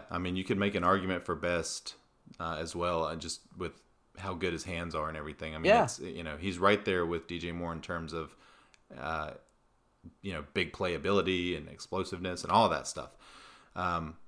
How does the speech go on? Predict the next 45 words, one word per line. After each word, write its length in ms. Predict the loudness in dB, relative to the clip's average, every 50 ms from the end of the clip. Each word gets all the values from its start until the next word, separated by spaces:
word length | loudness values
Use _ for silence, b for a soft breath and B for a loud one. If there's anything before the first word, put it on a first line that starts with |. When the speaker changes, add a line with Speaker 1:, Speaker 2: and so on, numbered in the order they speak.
| -20 -20 _ -12
Speaker 1:
so, 140 | 0 4 6
yeah, 160 | 10 12 12
I 80 | 12 12
just 180 | 10 8 4 4
think 160 | 2 4 4
that, 240 | 2 2 2 0 -4
the, 60 | -2
but 220 | 0 2 2 6 8
the, 180 | 8 8 6
the 160 | 6 6 8
offensive 300 | 8 8 8 6 2 4 4
line 120 | 6 6
is 80 | 6 4
gonna 120 | 2 4
need 160 | 4 4 4
to 80 | 4 4
hold 260 | 6 6 8 8 8
up 260 | 8 8 6 4 2
in 100 | -2 -4
this 180 | -2 -2 -2 -2
game. 460 | -2 -2 0 0 -2 -2 -4 -6 -8 -12 _ _ _ -6
Uh, 380 | -4 -2 -2 0 0 -2 -2 -4 -6
you 100 | -6 -4
know, 120 | -4 -2 -2
we 120 | -2 0
say 160 | 2 4 6
that 140 | 6 6 6
every 200 | 6 6 6 4
week, 380 | 6 6 6 4 4 2 -2 -2
but 280 | 0 0 0 0 -4 -8 -20 b b b b b b b b b _ _ 2
they're 100 | 4 6
gonna 180 | 6 6 6
have 220 | 8 8 8 8 8
opportunities 720 | 6 6 4 0 0 0 2 2 2 2 0 -2 -8 -14 -18 -16 -10
this 240 | -8 -6 -6 -6 -6
week 160 | -6 -6 -6
against 320 | -6 -6 -4 -4 -6 -6 -6
the 60 | -4
Dolphins. 480 | -2 0 0 0 0 0 -2 -4 0 2
And, 180 | 2 4 2 2 0 -2
and 100 | -2 0 2
also, 460 | 2 2 2 4 4 4 4 4 2 2
like, 280 | 4 4 4 4 0 -4 -16 -20 -20 _ b b b b b b b b b b b b b b b b b -6 -8 -12 -16 -12 -4 0
you 80 | 2 6
know, 340 | 6 6 6 4 2 -2